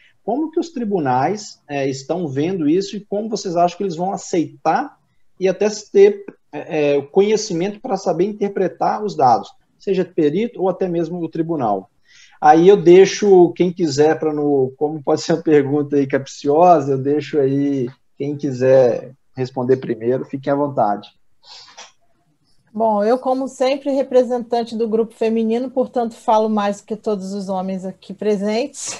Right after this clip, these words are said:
Speaker 2: <laughs> Rafael, eu gostaria de dizer o seguinte, como membro de comitê de, de resolução de disputa, como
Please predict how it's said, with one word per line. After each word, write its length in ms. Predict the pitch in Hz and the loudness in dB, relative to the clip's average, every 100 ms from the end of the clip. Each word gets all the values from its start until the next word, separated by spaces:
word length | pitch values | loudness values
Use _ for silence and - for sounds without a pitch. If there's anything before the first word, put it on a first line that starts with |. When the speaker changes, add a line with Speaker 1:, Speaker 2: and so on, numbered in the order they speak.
| - _ - | -18 _ -4
Speaker 2:
<laughs> 600 | 233 - 254 - - - - _ - 381 - - - _ _ _ _ _ _ _ - | -4 -2 -4 -4 -6 -8 -20 _ -14 -14 -14 -20 -20 _ _ _ _ _ _ _ -8
Rafael, 600 | 233 247 262 269 254 233 | -4 2 4 6 6 8
eu 120 | 269 | 6
gostaria 500 | 285 330 311 294 294 | 6 4 4 4 2
de 100 | 226 | -2
dizer 380 | 214 226 233 247 | -6 -2 0 0
o 20 | |
seguinte, 480 | 247 233 220 214 - | -2 -6 -4 -4 -6
como 360 | - 247 285 294 | 2 4 4 0
membro 480 | 247 226 254 240 240 | 0 2 2 0 -2
de 180 | 196 | -4
comitê 640 | 196 214 202 190 - 208 196 | -6 -6 -6 -6 -2 -2 -2
de, 260 | 180 170 | -6 -14
de 140 | 165 160 | -14 -12
resolução 640 | 170 175 175 170 - 170 | -12 -8 -8 -8 -8 -8
de 120 | 165 156 | -8 -12
disputa, 760 | 160 - 220 262 277 277 165 - | -20 -8 -2 -2 -2 -6 -12 -8
como 520 | 185 196 185 170 | -6 -4 -4 -6